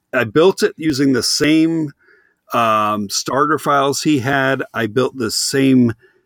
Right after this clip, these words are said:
screens he did. I just named them different things. I named the data different things, and it helped it relate it to me a little bit more. So d-, how do you, how do you use those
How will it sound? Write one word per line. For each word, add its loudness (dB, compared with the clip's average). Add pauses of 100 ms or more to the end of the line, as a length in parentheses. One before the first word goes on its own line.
(120)
screens 0
he 0
did. 0
I -2
just -6
named 2
them 0
different -4
things. -2 (140)
I -4
named -2
the -6
data 0
different -6
things, -2 (420)
and 0
it -2
helped 0
it -2
relate 2
it -4
to -4
me 2
a -2
little -4
bit -8
more. -4
So -2 (400)
d-, -4
how 0
do 0
you, 2
how 0
do 2
you 2
use 0
those -6